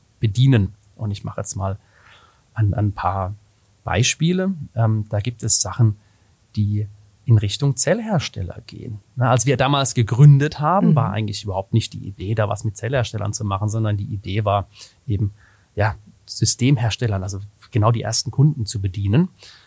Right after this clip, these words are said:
Speaker 1: Ähm, wir merken aber jetzt, dass es unglaublich wichtig ist, eben auch, ja, mit Zellherstellern gewisse Dinge zusammen zu machen. Und genau da sind wir zum Beispiel dran.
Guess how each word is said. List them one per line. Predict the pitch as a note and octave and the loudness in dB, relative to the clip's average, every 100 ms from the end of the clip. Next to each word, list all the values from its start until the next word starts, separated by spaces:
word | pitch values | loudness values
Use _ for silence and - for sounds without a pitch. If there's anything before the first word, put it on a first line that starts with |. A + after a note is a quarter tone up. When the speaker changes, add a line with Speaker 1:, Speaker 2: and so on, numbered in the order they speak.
| _ _ | _ _
Speaker 1:
Ähm, | A#2 A2 | 0 2
wir | G#2 | 4
merken | G2+ A#2+ C3+ | 2 2 0
aber | A2 G2 | -2 -2
jetzt, | G#2+ A#2 | -2 -4
dass | A2+ | -4
es | A2 A#2+ | -6 -4
unglaublich | A#2 A2+ A2+ F#2 | -4 -4 -4 -6
wichtig | C3+ - A#2+ A2+ | -6 -8 -8 -4
ist, | - - | -2 -2
eben | G#2+ A2 | -2 -2
auch, | - G#2+ - _ _ | -4 -8 -8 _ _
ja, | D3+ D3 | -6 -4
mit | D3 | -2
Zellherstellern | - G3 A2 - G2 F#2+ | -4 0 0 0 -2 -2
gewisse | G2+ G#2 G2 | -2 -2 -2
Dinge | G#2 G2 | -2 -2
zusammen | G#2 G2+ F#2+ A2 | -2 -2 0 0
zu | A2+ B2 | 0 -2
machen. | C3+ D3 C#3 | -2 0 0
Und | A2+ | 0
genau | - G2 F2 A2+ | -2 -2 -2 -4
da | A#2 F2 A2 A#2 _ _ _ _ | -6 -4 -4 -4 _ _ _ _
sind | - G#2 G2 | 2 2 2
wir | F#2 | -2
zum | - G2 | -2 -2
Beispiel | F#2+ - B2+ | -4 -6 -8
dran. | B2+ | -8